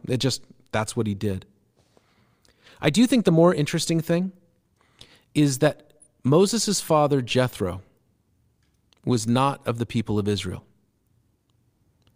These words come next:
He's of the tribe of Midian.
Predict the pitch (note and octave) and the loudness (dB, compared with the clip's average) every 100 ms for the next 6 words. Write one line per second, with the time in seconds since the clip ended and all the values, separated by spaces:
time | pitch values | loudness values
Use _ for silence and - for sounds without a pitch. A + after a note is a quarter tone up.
0 | _ _ _ _ _ _ _ _ _ _ | _ _ _ _ _ _ _ _ _ _
1 | _ _ _ _ _ _ _ C3 - A#2+ | _ _ _ _ _ _ _ -4 -2 -4
2 | A#2 - _ _ _ - C3 A2+ F#2 A#2+ | -4 -8 _ _ _ -2 -2 -2 -2 -2
3 | C3 - - | -2 -6 -12